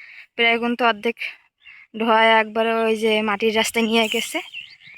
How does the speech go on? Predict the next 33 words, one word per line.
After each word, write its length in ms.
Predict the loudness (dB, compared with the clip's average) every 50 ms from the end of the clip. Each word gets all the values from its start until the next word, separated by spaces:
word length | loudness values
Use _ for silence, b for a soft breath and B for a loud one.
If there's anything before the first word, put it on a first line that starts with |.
| -20 -20 -20 -20 _ -20 _ _ _ _ _ _ -20 _ _ _ _ _
ওই 280 | -10 -6 -4 -4 -4 -4
যে 160 | -4 -4 -6 -8 -8 -12 -18 _ _ _ B B B B B B B B B _
মাটির 280 | -8 -6 -6 -6 -6 -6
রাস্তায় 280 | -6 -6 -6 -6 -6 -6
নিয়ে 200 | -4 -2 -2 -2 -2
গেছে, 180 | -2 -2 0 2
এই-, 180 | 2 2 2
এইখান 340 | 2 0 0 -2 -4 -6 -6 -4
থেকে 220 | -6 -6 -4 -2 -2
নিয়ে 280 | -2 -2 -4 -4 -4 -4 -6 -8 B B B B B B B B _ -6
ওইখানে 280 | -6 -4 -2 0 2 2
রাখছে, 240 | 2 0 2 2 2
ওইখান 260 | 2 2 2 0 -2 -2
থেকে 180 | -2 -4 -4 0
গাড়িতে 360 | 2 2 2 2 0 -2 -6 -6
করে 160 | -4 -4 -4 -4
তারপরে 280 | -4 -6 -6 -4 -6
নিয়ে 260 | -6 -6 -6 -8 -10 -10
যাবে। 220 | -12 -12 -12 -12 -14 -16 -18 -20 -20 -20 _ -20 -20 -20 -20 -20 -20 -20 -20 -20 -20 -20 -20 -18 -18 -18 -16 -16 -16 -16 -16 -18 -20 -20 -20 -20 -12 -6
এরকম 280 | -2 -2 0 0 0 0
তো 80 | 2 2
অর্ধেকটা 380 | 0 0 0 -6 -8 -6 -6 -6
ধোয়া 200 | -4 -2 -4 -2
হয়ে 160 | -2 -4 -6
গেছে, 140 | -8 -8 -8 -6
আর 80 | -6
অল্প 180 | -4 -6 -6 -10 -12
কিছু 220 | -12 -12 -10 -8 -8
আছে, 280 | -8 -8 -8 -10 -12 -12 -12 -12 _ _ _ _ _ _ _ _ _ _ _ _ _ _ -10
ওগুলো 220 | -8 -6 -6 -4
ধোয়ানোর 340 | -2 -2 -2 -2 -2 -2 -2
মধ্যে 300 | -4 -4 -4 -2 -2 0 0 -2 -4 -8
ব-, 200 | -12 -14 -14 -14